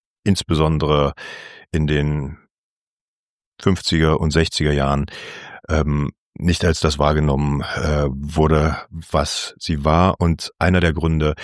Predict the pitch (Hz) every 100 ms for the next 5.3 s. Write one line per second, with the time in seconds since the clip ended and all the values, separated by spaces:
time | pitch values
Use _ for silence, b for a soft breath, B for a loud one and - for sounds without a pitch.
0 | B B B - - - 82 78 76 80
1 | 73 71 - 80 76 - 78 73 - -
2 | - - - - 67 71 65 65 - -
3 | 71 62 73 69 78 73 69 - 80 82
4 | - - 82 - 80 80 82 78 78 76
5 | 71 80 98